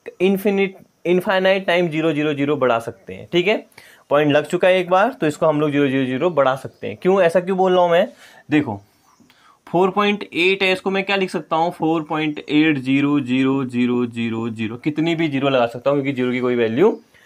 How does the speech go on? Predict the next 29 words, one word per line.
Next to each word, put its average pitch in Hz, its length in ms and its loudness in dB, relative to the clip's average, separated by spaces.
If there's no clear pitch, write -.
नहीं 226 240 6
होती 220 300 4
है। 180 200 0
अगर 185 180 0
मैं 220 220 0
इसकी 170 300 -2
जगह 190 220 2
यहाँ 165 240 2
पे 139 120 -2
को 139 260 -2
ये 143 140 4
लिख 143 160 4
दूँ 110 120 0
ज़ीरो 127 420 2
ज़ीरो 123 420 2
ज़ीरो 120 400 0
ज़ीरो 117 440 -4
ज़ीरो 113 420 -6
ज़ीरो, 107 300 -4
कितनी 151 300 0
भी 143 100 0
ज़ीरो 117 160 -2
लगा 98 180 -6
दूँ, - 160 -18
क्या 196 100 0
फ़र्क 196 200 -2
पड़ना 165 240 -2
है 147 80 2
उससे? 147 240 -8